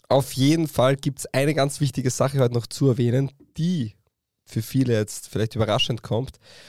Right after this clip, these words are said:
Aber bei unserer Inventur, die wir jährlich machen, ist uns aufgefallen, wir haben ja noch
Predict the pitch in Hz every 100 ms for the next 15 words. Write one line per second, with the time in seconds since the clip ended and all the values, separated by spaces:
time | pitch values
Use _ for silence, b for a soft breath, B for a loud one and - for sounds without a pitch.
0 | B - 113 131 143 98 110 131 - 156
1 | 147 143 143 139 135 - 127 120 104 104
2 | 107 107 110 110 - 101 98 - 123 b
3 | b b b - 160 - - - 143 -
4 | 110 120 - - 135 139 123 117 110 120
5 | 147 117 117 135